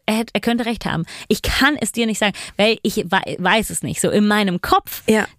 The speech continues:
Speaker 1: sage ich, "Ja, es ist vollkommen okay", weil ich kann ja nicht doppelt, ne, so was ich
Speaker 2: Klar.
Speaker 1: kann, kannst auch du.
Speaker 2: Ja.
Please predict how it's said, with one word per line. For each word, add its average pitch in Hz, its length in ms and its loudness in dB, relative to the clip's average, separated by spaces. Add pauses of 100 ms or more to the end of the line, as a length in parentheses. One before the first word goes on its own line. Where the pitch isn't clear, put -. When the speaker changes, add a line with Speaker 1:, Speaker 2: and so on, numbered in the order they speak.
Speaker 1:
sage 202 360 2
ich, - 260 -6
"Ja, 359 220 4
es 185 100 -2
ist 190 140 -6
vollkommen 185 400 0
okay", 156 320 0
weil 170 120 0
ich - 120 -6
kann 262 200 2
ja 185 120 0
nicht 175 240 -2
doppelt, 175 440 0
ne, 233 240 4
so 202 140 -2
was 196 160 0
ich 233 140 2
Speaker 2:
Klar. 196 140 6
Speaker 1:
kann, - 60 2
kannst 214 280 0
auch - 100 -2
du. - 320 -8
Speaker 2:
Ja. 180 240 2